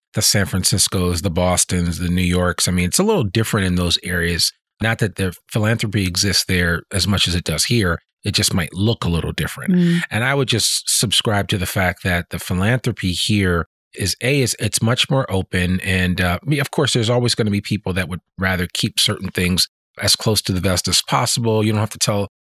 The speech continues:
Speaker 1: "Here's a check for a hundred thousand dollars. You don't have to give my name." And that's fine. I, and, and I respect that. But I just think that this is a very conducive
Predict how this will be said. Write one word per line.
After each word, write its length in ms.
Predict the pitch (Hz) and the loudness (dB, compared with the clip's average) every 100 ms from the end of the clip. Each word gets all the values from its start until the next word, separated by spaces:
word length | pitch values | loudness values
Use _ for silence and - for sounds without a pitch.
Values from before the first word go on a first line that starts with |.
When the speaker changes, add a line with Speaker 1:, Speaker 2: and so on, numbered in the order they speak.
| - | -6
Speaker 1:
"Here's 220 | 131 131 | 0 0
a 60 | |
check 220 | 113 131 - | 2 0 0
for 100 | 117 | 0
a 40 | |
hundred 200 | 107 101 | 0 0
thousand 220 | 107 101 | 0 2
dollars. 260 | 110 107 104 | 2 2 2
You 60 | |
don't 60 | 107 | 2
have 80 | 104 | 0
to 80 | - | -2
give 160 | 101 | -2
my 100 | 95 | 0
name." 300 | 92 104 101 | 0 2 2
And 100 | 104 | 2
that's 180 | 165 - | 0 0
fine. 320 | - 87 85 | -2 -2 -2
I, 80 | 90 | -4
and, 200 | - 117 | -2 -2
and 200 | 127 - | 0 0
I 80 | 160 | 0
respect 500 | 147 90 - 139 - | 0 -2 0 -2 -2
that. 240 | 98 82 - _ _ - | -2 -2 -4 _ _ -2
But 100 | 113 | 0
I 80 | 113 | 2
just 280 | 117 - | 0 0
think 240 | - 117 - | 0 -2 0
that 300 | 104 98 - | 0 0 -2
this 220 | 113 - | -2 0
is 140 | 113 101 | 0 0
a 80 | |
very 520 | 92 82 104 110 107 101 | -2 -2 0 2 0 -2
conducive 580 | - 95 98 98 90 | -4 -2 -2 -2 -2